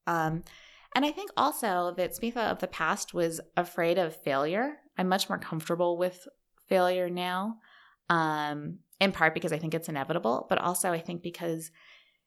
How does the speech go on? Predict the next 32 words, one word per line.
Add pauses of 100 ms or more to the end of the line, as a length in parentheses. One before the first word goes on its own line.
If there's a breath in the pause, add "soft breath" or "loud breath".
if
you
do
it
right,
if
you
have
an
effective
postmortem,
if
you
have
a
good
collaborative
culture
where
you
don't
have, (240)
um,
finger
pointing
and
blaming,
instead
you
just
have
shared